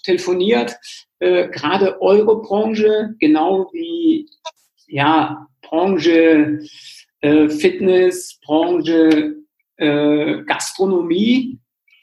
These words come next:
da geht ja dann auf einmal bei diesem Shutdown von heute auf morgen oder von der einen <laughs> auf die andere Minute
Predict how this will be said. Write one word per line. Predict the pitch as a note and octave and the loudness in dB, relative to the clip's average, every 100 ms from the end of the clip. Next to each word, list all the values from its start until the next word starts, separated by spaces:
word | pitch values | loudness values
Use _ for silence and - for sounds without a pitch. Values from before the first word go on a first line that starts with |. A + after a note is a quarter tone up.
| _ - | _ -4
da | D#3+ | -2
geht | D3+ G#3+ A3+ | 0 0 0
ja | A3+ A3 | -2 0
dann | G3 G#3 | 0 0
auf | - F3+ - E3+ | 0 -2 -2 -2
einmal | E3 G#3+ A3 A3 C4 - | -2 0 0 0 -2 -4
bei | - E3 | -4 -4
diesem | F3 E3 | -2 -4
Shutdown | - - E3+ - G3 G3 G3+ - | -2 -2 -2 0 0 2 0 -4
von | E3 D#3 D3+ | -2 -2 2
heute | G3 G3+ G3 | 0 0 -4
auf | G3 F3 | -6 -6
morgen | E3 F3+ F#3 G3 - - | -2 -2 -2 -6 -8 -2
oder | E3 D#3+ | 0 2
von | D3+ F3 | 0 0
der | - F3+ | 0 0
einen | F#3+ A#3 A3+ | 0 0 0
<laughs> | |
auf | G3 G3+ | -2 -2
die | - E3+ | -2 -2
andere | E3+ F#3 F#3 F3 | -2 -2 -2 0
Minute | D#3+ F3 F3 - | -2 -2 -6 -6